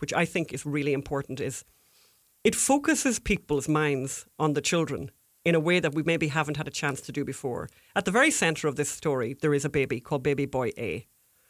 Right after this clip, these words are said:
who was born, who shares a birthday with my own father, the July the twelfth, and it was, and he was born in two thousand and eight, and lived and died on that day,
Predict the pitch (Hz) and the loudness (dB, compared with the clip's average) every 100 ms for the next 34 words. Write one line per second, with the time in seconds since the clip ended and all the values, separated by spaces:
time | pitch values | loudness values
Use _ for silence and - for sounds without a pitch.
0 | _ - 180 175 - 165 156 143 170 - | _ 2 4 2 2 4 4 2 0 4
1 | 170 165 151 147 - 139 147 135 131 - | 2 2 0 -2 0 -2 0 -2 -2 -6
2 | 85 - - _ _ _ _ 151 - 147 | -8 -8 -16 _ _ _ _ -8 -2 0
3 | 143 - - 117 - - _ - 131 131 | 0 -2 -4 -6 -6 -18 _ -6 -4 -4
4 | - - 143 135 143 139 131 131 131 139 | -6 -10 -8 -4 -4 -4 -4 -4 -4 -8
5 | 131 143 139 127 113 127 - _ - - | -4 -4 -2 -4 -4 -6 -12 _ -20 -20
6 | _ 147 151 - 160 190 180 160 139 117 | _ 0 0 0 2 2 4 0 0 -2
7 | 123 - 143 139 143 143 - 127 117 | -2 -6 -6 0 -2 -2 -4 -4 -4